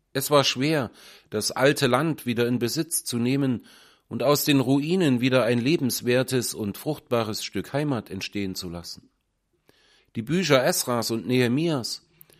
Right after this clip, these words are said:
und auch das Buch des Propheten Sacharja geben uns einen genaueren Einblick in diese Zeit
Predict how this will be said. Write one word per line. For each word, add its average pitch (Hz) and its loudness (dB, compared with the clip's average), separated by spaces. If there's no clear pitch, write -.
und 117 -6
auch 170 2
das - 0
Buch 190 0
des - -4
Propheten 151 0
Sacharja 135 2
geben 135 0
uns 123 -2
einen 120 0
genaueren 120 0
Einblick 127 -2
in 117 -4
diese 117 -4
Zeit 127 -4